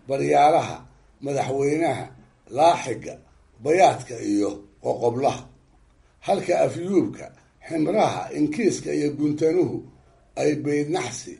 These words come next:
ka yihiin. Cuqle iyo caynsane labada dhan xumaan iyo sabaanba waxbay ku leeyihiin. Jaamac iyo dariiq hadday kuu baxaan, mar walba wanaag bay sheegaan. Yulkhad iyo kawshadse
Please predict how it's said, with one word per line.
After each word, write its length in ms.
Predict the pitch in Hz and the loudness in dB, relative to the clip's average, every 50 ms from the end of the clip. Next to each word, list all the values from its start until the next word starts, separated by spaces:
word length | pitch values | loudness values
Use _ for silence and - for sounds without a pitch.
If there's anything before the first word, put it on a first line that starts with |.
| - - | -20 -12
ka 100 | - - | -8 -6
yihiin. 400 | 165 135 117 107 101 101 87 - - - - _ _ _ _ _ _ _ _ - | -4 -2 -2 -4 -4 -6 -8 -10 -12 -16 -20 _ _ _ _ _ _ _ _ 0
Cuqle 300 | 156 170 170 190 233 247 | 2 2 4 6 6 6
iyo 200 | 214 185 175 165 | 8 6 6 6
caynsane 560 | - - 151 156 156 143 - 196 185 170 147 139 | 4 2 -2 -2 -2 -2 0 2 2 2 2 0
labada 380 | 139 151 165 190 196 156 127 123 | 0 2 2 2 2 0 0 -2
dhan 240 | - 110 104 104 104 104 - - - _ - | -2 -4 -4 -4 -6 -8 -10 -14 -20 _ -20
xumaan 360 | - - 135 147 160 170 180 175 | -14 -8 -2 0 2 2 2 2
iyo 180 | 151 147 143 127 | 0 -2 -2 -2
sabaanba 600 | - - 143 135 143 147 156 156 147 - - 78 - - - | -4 -4 -4 -2 0 0 0 0 0 -2 -4 -6 -8 -10 -14
waxbay 320 | - 87 - 135 160 147 131 | -16 -14 -8 -6 -6 -6 -6
ku 140 | 120 120 131 | -6 -6 -6
leeyihiin. 500 | 117 104 95 85 82 82 82 85 - - - - _ _ _ _ _ _ _ _ _ _ _ _ _ - | -4 -4 -4 -4 -6 -6 -8 -8 -12 -14 -20 -20 _ _ _ _ _ _ _ _ _ _ _ _ _ -4
Jaamac 380 | - 139 156 175 175 156 107 120 | 2 4 6 6 4 4 0 -2
iyo 160 | 120 113 113 110 | 0 0 0 0
dariiq 360 | 107 120 139 156 165 151 - | -2 0 0 2 2 2 0
hadday 320 | 113 131 131 - 175 165 151 | -2 -4 -4 -2 -2 -2 -2
kuu 220 | - - 160 175 | -2 -2 -2 -2
baxaan, 460 | 170 151 139 117 123 147 156 127 92 - - - _ _ _ _ _ _ | 0 0 -2 -2 -2 -2 -2 -2 -4 -6 -12 -20 _ _ _ _ _ _
mar 160 | - 175 190 185 | -2 0 2 2
walba 340 | 165 151 139 135 131 139 | 4 2 2 0 0 -2
wanaag 380 | 139 135 143 151 165 156 139 123 120 | 0 0 2 2 2 2 2 0 -2
bay 180 | 120 117 110 | -4 -4 -4
sheegaan. 560 | 110 - - 110 101 92 87 90 85 78 67 - - _ _ _ _ _ _ _ _ - | -4 -6 -6 -4 -4 -4 -4 -4 -6 -8 -8 -12 -18 _ _ _ _ _ _ _ _ -10
Yulkhad 400 | 135 139 135 135 131 170 170 170 160 | -6 -6 -6 -4 -2 -2 -2 -2 -4
iyo 220 | 143 139 135 127 113 | -6 -4 -4 -4 -4
kawshadse 720 | - - 123 120 117 113 - 120 110 - - - - 113 | -4 -2 -2 -2 -2 -2 -4 -6 -8 -10 -8 -6 -6 -6